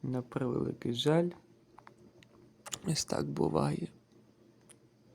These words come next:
Добре, друзі. Рідним та близьким Діогу Жоти тільки співчуття хочеться виразити.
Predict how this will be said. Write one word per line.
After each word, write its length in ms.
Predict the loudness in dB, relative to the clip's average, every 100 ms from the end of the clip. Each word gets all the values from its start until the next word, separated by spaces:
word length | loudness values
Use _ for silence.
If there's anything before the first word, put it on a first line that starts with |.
| -20 -20 -20 _ _ _ -20 _ -20 -20 -20 -20 -20 -20 -20 -20 -20 -20 -20 -20 -20 -20 -14 0
Добре, 440 | 6 6 6 2
друзі. 540 | 4 6 6 4 -2 -4 -6 -6 -6 -8 -12 -14 -18 -20 -20 -20 -20 -20 -20 -20 -20 _ _ -20 -20 -2 2
Рідним 480 | 4 4 4 4
та 120 | 4 2
близьким 540 | 6 4 4 2 4
Діогу 380 | 6 6 6 4
Жоти 360 | 6 2 2 -8
тільки 320 | -4 -2 -2
співчуття 920 | -2 -2 -2 0 -2 4 8 8 6 0 -18 -20
хочеться 540 | 4 8 8 8 8
виразити. 760 | 12 12 12 10 8 4 2